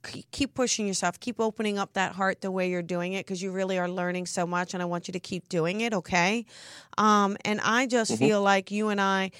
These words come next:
Speaker 1: if we were gonna sit here this time next year, I feel like you're already gonna be in a relationship. So I really wanna encourage you to get out there, like, d-, you know, don't be too comfortable with being alone. Like,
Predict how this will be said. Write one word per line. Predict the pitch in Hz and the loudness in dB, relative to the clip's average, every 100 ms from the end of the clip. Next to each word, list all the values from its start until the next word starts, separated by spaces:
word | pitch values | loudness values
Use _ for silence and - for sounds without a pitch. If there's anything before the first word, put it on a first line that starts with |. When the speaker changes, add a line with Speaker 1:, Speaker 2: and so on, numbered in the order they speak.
| - | -6
Speaker 1:
if | 202 - | -4 -2
we | 220 | 0
were | 226 208 | 2 2
gonna | 214 202 | 0 0
sit | 214 | -2
here | 196 214 196 | 0 0 0
this | 196 196 | -2 -4
time | - 208 190 | -4 -2 0
next | 185 185 - | -2 -4 -4
year, | 202 180 | -2 -2
I | 196 | -4
feel | - 220 | -2 -2
like | 202 202 | 0 -2
you're | 190 | 0
already | 196 190 185 | 2 2 2
gonna | 185 180 | -2 -2
be | 175 | -2
in | 180 | -2
a | 175 | -2
relationship. | 170 160 160 170 151 - - _ - - | 0 -2 -2 -6 -6 -8 -10 _ -20 -12
So | - 214 | 0 2
I | |
really | 196 240 240 | 4 6 6
wanna | 226 214 | 4 0
encourage | 196 - 202 196 196 | -2 -2 -2 0 -2
you | |
to | 185 | -4
get | 165 - 185 | -4 0 2
out | 180 180 | 4 2
there, | 180 170 | 0 0
like, | 175 - | -2 -6
d-, | - | -16
you | - 190 196 | -8 -2 0
know, | 180 175 - - - _ _ - | 0 -2 -10 -20 -20 _ _ -10
don't | 190 233 247 | 2 2 4
be | 269 | -2
too | - - 233 | -2 -4 -6
comfortable | - 220 214 240 226 254 240 | -2 -2 0 0 2 2 4
with | 202 190 - | 0 -2 -2
being | 202 214 202 | 2 2 2
alone. | 185 180 170 | 0 0 0
Like, | 175 175 - | -2 -4 -6